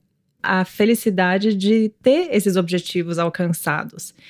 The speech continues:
Então a gente começa a procurar um monte de objetivo e nem sabe por quê.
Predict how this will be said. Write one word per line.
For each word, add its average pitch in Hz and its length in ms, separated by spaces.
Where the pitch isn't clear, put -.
Então 330 140
a - 20
gente 392 140
começa 240 300
a - 20
procurar 208 300
um 196 40
monte 285 180
de 254 60
objetivo 190 420
e - 40
nem 226 120
sabe 226 280
por 269 140
quê. 196 240